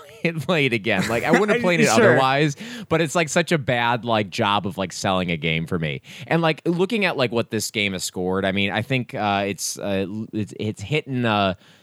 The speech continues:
Speaker 1: s-, uh, fifty-seven to a sixty-five on Metacritic,
Speaker 2: Oh.
Speaker 1: depending on the platform. So it's not great, and it's not just me who's saying this, so I'm not, like, being crazy here.
Speaker 2: Oh, no, skateboard.
Speaker 1: Um,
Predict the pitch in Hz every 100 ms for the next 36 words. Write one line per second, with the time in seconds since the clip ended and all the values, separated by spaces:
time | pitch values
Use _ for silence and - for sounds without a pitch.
0 | _ - - 135 117 113 95 - 170 170
1 | 156 - 127 123 120 - 107 - 107 -
2 | 110 - 90 87 92 87 92 87 87 87
3 | 110 104 160 135 110 92 90 82 85 82
4 | 95 98 98 - - 170 175 127 110 90
5 | 90 - 127 143 135 117 107 101 92 87
6 | 98 87 82 80 101 101 104 98 - 95
7 | 82 95 92 160 165 185 160 147 160 147
8 | 135 - 175 147 135 135 123 110 98